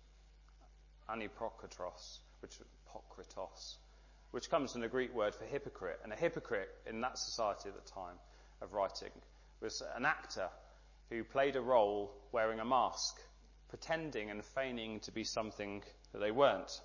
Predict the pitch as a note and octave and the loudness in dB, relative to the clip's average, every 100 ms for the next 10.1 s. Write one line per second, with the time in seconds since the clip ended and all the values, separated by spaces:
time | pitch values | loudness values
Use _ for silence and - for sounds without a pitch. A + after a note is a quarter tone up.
0 | - C3 - - F#2+ F#2 G#2+ A2 - - | -2 -2 -2 -6 -4 -4 -4 -2 -4 2
1 | C#3 B2+ G#2+ G#2+ - - - - - - | 2 2 -2 -8 -16 -20 -20 -20 -20 -20
2 | - - - - C#3+ C3+ D3 C3 B2 - | -20 -20 -10 2 6 12 12 10 2 -4
3 | - - - - - - - D#3+ C#3+ C3 | -16 -20 -20 -20 -20 -4 2 6 8 6
4 | - E3 D3+ G#2 - - - - C3+ D#3 | 4 -2 0 0 -2 -12 -20 -14 -10 -6
5 | D3 C#3+ C3+ - C3 B2 - B2 A#2+ - | -2 0 0 -4 -8 -8 -8 -8 -6 -6
6 | C#3 A#2 E2 - - - - - - - | -6 -6 -8 -14 -20 -20 -20 -20 -20 -12
7 | - A#2 B2+ A#2 A2+ G#2+ - - C3 C#3+ | -8 -2 0 0 -2 -6 -12 -4 -2 0
8 | C3 A#2+ C3 A#2 F#2+ G2+ - - - A#2 | 0 2 4 4 4 -2 -12 -20 -10 -4
9 | G#2+ G2+ A2 G2+ F#2 G2+ G2 E2+ - - | -2 0 0 -2 -4 -2 -2 -4 -6 -8
10 | - | -10